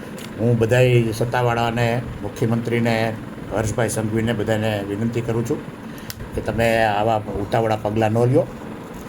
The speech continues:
તમે કોકના કહેવાથી, એ સ્થાનિક રાજકારણમાંથી કે ગમે તે રીતે તમે ઉતાવળા પગલાં લેશો તો તમારે માટે આ એક, અ, રાજકીય રીતે પણ તમને નુકસાનકારક થશે.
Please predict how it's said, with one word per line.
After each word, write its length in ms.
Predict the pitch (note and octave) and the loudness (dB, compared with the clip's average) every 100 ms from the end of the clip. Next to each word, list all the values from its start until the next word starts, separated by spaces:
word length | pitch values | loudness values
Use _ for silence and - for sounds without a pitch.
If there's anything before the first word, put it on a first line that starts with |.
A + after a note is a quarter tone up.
| - - | -12 -6
તમે 200 | G#2 A2+ | -2 0
કોકના 360 | A2 A2+ A2+ G#2+ | 0 0 0 -2
કહેવાથી, 640 | A2+ A#2+ B2 B2 A#2+ A2+ A2 - - - - - | 2 2 4 6 6 4 -2 -10 -12 -12 -10 -4
એ 80 | G#2+ | -2
સ્થાનિક 480 | - A2+ A#2 B2 B2 | 0 0 2 2 2
રાજકારણમાંથી 680 | A2+ A2+ B2 A2+ A2+ A2+ A#2+ | 0 0 0 0 0 0 0
કે 120 | A2+ | 0
ગમે 240 | A2 A2+ | 0 0
તે 100 | A2 | 2
રીતે 320 | A2+ A2 A2+ G#2+ | 0 2 2 0
તમે 440 | A2 A2+ G#2 G2+ F#2+ - - - - - | 0 0 0 -2 -6 -10 -12 -12 -10 -4
ઉતાવળા 260 | A#2 A2+ | -2 0
પગલાં 340 | G#2+ G#2+ A2+ G#2 | -2 -2 0 2
લેશો 400 | B2 B2 G#2 G#2 - - - - - - | 2 2 0 -2 -8 -12 -12 -12 -12 -8
તો 80 | G#2 | -6
તમારે 360 | A#2 A2+ A2+ | -2 0 0
માટે 340 | G#2+ G#2+ C3+ C#3 | 0 0 2 2
આ 360 | A2+ G#2+ G2+ | 0 0 0
એક, 280 | G2 A2 A2 | -2 -4 -2
અ, 260 | G#2 G2 F#2+ F#2 - - - - - - | -2 -2 -4 -6 -10 -12 -12 -12 -8 -2
રાજકીય 300 | A#2 A#2+ D3 | 0 2 2
રીતે 220 | D#3+ E3 | 4 4
પણ 160 | D#3+ A#2+ | 2 0
તમને 260 | C#3 C#3+ | 0 2
નુકસાનકારક 580 | B2+ B2 C3+ B2+ A#2+ A2+ | 2 2 0 2 2 2
થશે. 220 | A2 C3 | 0 0